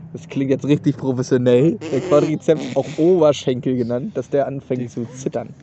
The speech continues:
Speaker 2: Der Quadrizeps.
Speaker 1: Nee, das ist ganz normal, weil wenn du einen Ausstoß da unten hast, also ein, eine Verkrampfung durch den Orgasmus, was ja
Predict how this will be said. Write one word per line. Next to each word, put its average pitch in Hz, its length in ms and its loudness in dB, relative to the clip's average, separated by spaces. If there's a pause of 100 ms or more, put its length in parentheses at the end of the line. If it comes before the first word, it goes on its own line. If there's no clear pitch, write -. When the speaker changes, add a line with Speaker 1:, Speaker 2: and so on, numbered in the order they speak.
(120)
Speaker 2:
Der 120 100 -10
Quadrizeps. - 840 -16 (520)
Speaker 1:
Nee, 160 300 4
das 131 180 0
ist 147 200 -6 (200)
ganz 156 180 2
normal, 139 360 4
weil 123 100 4
wenn 127 140 2
du 127 180 4
einen 117 440 -2
Ausstoß 135 560 2
da 123 80 0
unten 123 280 -4
hast, 135 220 -2
also 120 180 0
ein, 170 240 -2 (520)
eine 117 260 4
Verkrampfung 143 680 0
durch 127 180 0
den - 100 -8
Orgasmus, 123 440 0
was 127 160 -2
ja 123 120 6